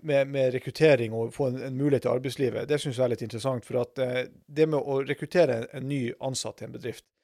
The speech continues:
det er en tidkrevende prosess. Du skal ha ut en stillingsutlysning, du skal vurdere søknad, C V, referanser, og så videre, og så videre. Og det er det kanskje ikke alle arbeidsgivere som har tid til. Men for eksempel, hvis du da har et midlertidig behov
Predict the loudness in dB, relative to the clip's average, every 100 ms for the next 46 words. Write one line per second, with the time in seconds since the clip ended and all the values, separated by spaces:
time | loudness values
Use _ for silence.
0 | _ _ -4 -4 -2 -4 -4 -2 -2 -4
1 | -14 -16 -12 -10 -10 -12 _ _ -16 -6
2 | 0 0 0 -6 -2 -2 -2 -2 0 -2
3 | 0 -2 -2 -6 -10 -6 -6 -4 0 0
4 | 0 -2 0 0 2 0 2 4 4 4
5 | 2 0 -2 -8 -8 -4 -2 -2 0 0
6 | 0 -6 -4 -2 -4 -4 -4 -4 -6 -10
7 | _ _ -14 -2 2 2 0 -6 -8 -4
8 | -2 0 0 0 0 0 -2 -4 -6 -4
9 | -6 -6 -8 -8 _ _ -8 -4 -2 -2
10 | -4 -4 -4 2 2 4 4 2 0 -4
11 | -2 0 0 0 -2 -2 2 2 2